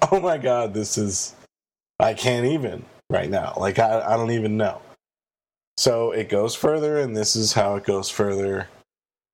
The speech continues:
They said something of to, uh, the effect of, like, "We do know that this is indicative of baby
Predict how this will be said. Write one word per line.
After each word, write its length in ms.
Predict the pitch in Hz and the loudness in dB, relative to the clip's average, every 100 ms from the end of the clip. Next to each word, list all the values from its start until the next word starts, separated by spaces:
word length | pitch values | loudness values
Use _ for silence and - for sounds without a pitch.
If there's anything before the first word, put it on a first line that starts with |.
| - | -2
They 240 | 113 117 | 0 2
said 400 | - - 156 180 | 0 2 2 0
something 500 | - 165 151 156 147 | 0 0 2 0 0
of 200 | 131 107 | 0 -2
to, 260 | - 127 113 | -2 0 2
uh, 720 | 107 - - 98 92 92 87 90 - | 0 0 2 2 2 0 -4 -10 -4
the 100 | 107 | -2
effect 380 | 107 - 123 - | 0 0 0 0
of, 160 | 107 104 | -2 0
like, 500 | 101 98 92 - - - _ _ _ _ _ _ _ _ _ - | 0 0 -2 -12 -16 -20 _ _ _ _ _ _ _ _ _ -2
"We 240 | 113 120 | 0 0
do 280 | 107 123 170 | 0 0 2
know 580 | 165 135 113 101 98 101 - - _ _ _ - | 0 2 2 0 -2 -4 -12 -20 _ _ _ -10
that 520 | 98 110 107 98 - | 0 2 2 0 -4
this 400 | 101 101 127 135 | -6 0 0 0
is 140 | 135 113 | -2 0
indicative 920 | 110 101 135 160 120 101 98 95 - - - _ - | 0 2 0 2 0 -2 -2 -6 -12 -20 -20 _ 0
of 400 | 107 107 92 - | 2 2 -4 -2
baby 480 | 113 127 127 135 | 0 2 0 -2